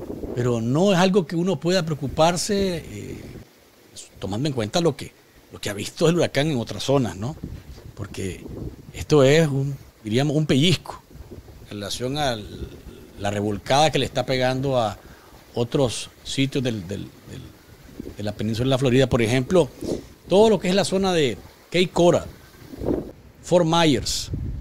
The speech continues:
todo lo que es, eh, esta zona donde, eh, entró el huracán con su ojo, Cayo Costa, a doscientos cuarenta kilómetros por hora, categoría cuatro, eh, según la escala de Sa-,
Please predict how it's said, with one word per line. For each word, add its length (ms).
todo 200
lo 160
que 300
es, 280
eh, 280
esta 240
zona 280
donde, 420
eh, 80
entró 280
el 60
huracán 500
con 140
su 200
ojo, 260
Cayo 260
Costa, 540
a 100
doscientos 800
cuarenta 580
kilómetros 580
por 200
hora, 140
categoría 640
cuatro, 520
eh, 340
según 360
la 60
escala 260
de 120
Sa-, 140